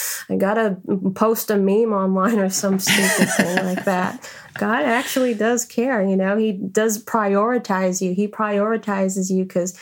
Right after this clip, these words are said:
Speaker 1: you are his child and he made you. And I want a lot of people to remember that whenever they are going through the darkest times of their life.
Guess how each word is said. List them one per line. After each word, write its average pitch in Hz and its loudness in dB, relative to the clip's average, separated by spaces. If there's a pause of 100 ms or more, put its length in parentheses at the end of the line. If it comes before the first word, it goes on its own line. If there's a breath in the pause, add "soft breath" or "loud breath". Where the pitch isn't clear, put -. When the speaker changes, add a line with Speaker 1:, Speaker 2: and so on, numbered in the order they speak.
(160 loud breath)
Speaker 1:
you 196 2
are 196 2
his 190 -2
child 208 0
and 180 0 (240 loud breath)
he 208 0
made 208 0
you. - -6 (680)
And 180 -2 (340)
I 185 0
want 190 0
a 185 -2
lot 180 0
of 196 -4
people 175 -2
to 180 -4
remember 180 0
that - -6 (140)
whenever 175 0
they 175 -4
are 175 -2
going 175 0
through 170 -2
the 196 0
darkest 170 -2
times 170 -4
of - -10
their 50 -4
life. - -8